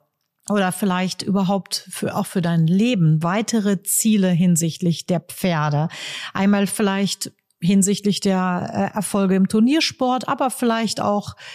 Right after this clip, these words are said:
hinsichtlich der Zucht oder, ähm, träumst du noch von einem ganz besonderen, speziellen Pferd,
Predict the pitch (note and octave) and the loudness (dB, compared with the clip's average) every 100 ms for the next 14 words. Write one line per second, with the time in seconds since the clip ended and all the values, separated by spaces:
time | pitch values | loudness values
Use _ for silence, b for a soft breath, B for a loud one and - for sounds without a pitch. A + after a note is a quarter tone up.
0 | B G#2+ F3+ F3+ D3+ F#3 - F#3+ F3+ - | B 2 4 2 2 0 0 -2 0 0
1 | E4+ - - - G3 G3 F#3 F3+ F3 F3+ | 0 -2 -8 -2 0 2 2 0 0 -2
2 | - F3+ F3+ F3 F3+ - G#3 A3 - A3 | 2 4 4 4 2 2 2 4 2 2
3 | G3+ G3 - G3 G3+ G3 F#3+ G3+ G3+ - | 2 0 -2 0 2 4 4 4 2 0
4 | G3 G3+ G3 F#3+ G3 - F#3+ - F#3 F#3 | 0 4 4 4 2 0 -2 0 2 2
5 | - D4 D#4 | 2 -2 -2